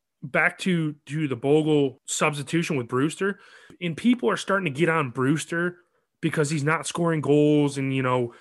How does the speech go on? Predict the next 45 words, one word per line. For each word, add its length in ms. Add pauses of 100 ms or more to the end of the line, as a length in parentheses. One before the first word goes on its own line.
(320)
this 300
is 100
the 80
whole 200
thing. 300
They're 100
mentioning, 640
mentioning 480
the 60
price 340
tag 480
and 100
how 140
much 220
we 100
paid 320
for 440
him, 160
and 100
he 140
has 240
no 160
goals, 600
and 120
he 60
hasn't 280
scored 320
since 180
Arsenal's 880
Community 540
Shield 360
or 60
wh-, 240
or, 160 (460)
uh, 80
in, 460
since 320
Liverpool's 520
game 400 (300)
against 240
Arsenal 400
in 40
the 60
Community 440
Shield. 360